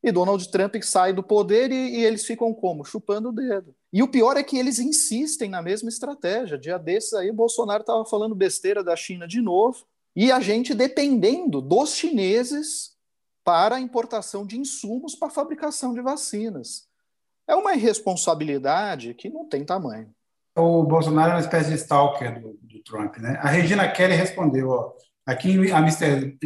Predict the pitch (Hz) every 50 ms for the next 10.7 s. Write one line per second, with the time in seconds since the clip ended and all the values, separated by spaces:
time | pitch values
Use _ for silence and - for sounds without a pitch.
0 | 151 139 131 143 143 - - 151 135 131 151 170 160 - 160 139 151 170 160 147
1 | 156 156 151 156 156 - 139 156 165 165 151 147 151 160 180 170 139 123 - -
2 | _ _ _ _ _ _ _ - 156 170 160 160 147 - - 196 208 196 165 151
3 | 160 165 170 160 151 147 165 156 - - 147 143 143 143 135 135 123 160 165 160
4 | - 160 143 131 143 151 170 175 - - - 107 127 135 139 147 160 160 165 165
5 | - - _ _ _ _ _ _ - 135 135 - 151 147 151 147 147 151 151 143
6 | 135 131 135 139 135 127 131 143 143 - - 165 160 - - - 123 113 - 180
7 | 180 - - 170 147 120 - - - - _ _ _ _ _ _ - 147 143 127
8 | 117 120 123 113 104 104 101 - - _ _ _ _ _ _ - - 165 156 151
9 | 156 156 151 165 156 135 135 135 135 131 135 147 131 127 123 117 - 131 127 131
10 | 139 123 117 135 127 120 117 113 113 113 113 110 107